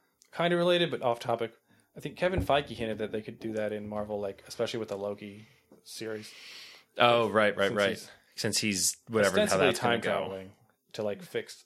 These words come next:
Speaker 1: It actually looks, I think the plot looks super cool.
Speaker 2: It's, it does seem very interesting.
Speaker 1: Yeah, it
Speaker 2: I'm
Speaker 1: wasn't
Speaker 2: kinda
Speaker 1: what I was expecting at all.
Speaker 2: 'Cause so far the M C U has been very straightforward with their, with, 'cause, like, we thought with, um,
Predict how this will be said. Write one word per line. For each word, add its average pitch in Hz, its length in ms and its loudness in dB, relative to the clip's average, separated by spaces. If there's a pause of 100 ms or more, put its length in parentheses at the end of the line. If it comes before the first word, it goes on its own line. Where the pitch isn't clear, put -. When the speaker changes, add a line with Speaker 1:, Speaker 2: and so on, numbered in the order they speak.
Speaker 1:
It 135 100 -14
actually 151 280 0
looks, 107 220 -4 (100)
I 131 80 -6
think 131 160 -8
the - 80 -12
plot - 220 -6
looks - 140 -14
super - 200 -10
cool. - 360 -6 (480)
Speaker 2:
It's, - 180 -2
it - 100 -12
does 170 160 4
seem 311 160 2
very 113 280 4
interesting. 87 560 -6 (260)
Speaker 1:
Yeah, 127 140 0
it 120 80 4
Speaker 2:
I'm 143 80 6
Speaker 1:
wasn't 180 180 6
Speaker 2:
kinda 190 120 6
Speaker 1:
what 190 60 4
I 185 40 4
was 165 100 0
expecting 123 540 -2
at 113 140 -2
all. 98 240 -4 (640)
Speaker 2:
'Cause 135 140 4
so 202 160 6
far 285 180 6
the 180 140 4
M 151 80 2
C 143 160 2
U 120 120 4
has 107 120 0
been 101 180 0
very 101 580 4 (380)
straightforward - 800 -2 (260)
with 101 180 -4
their, 90 360 0 (120)
with, 101 220 -4
'cause, 120 180 2
like, 127 220 2 (120)
we 123 140 0
thought 139 340 4
with, 135 420 0
um, 101 540 2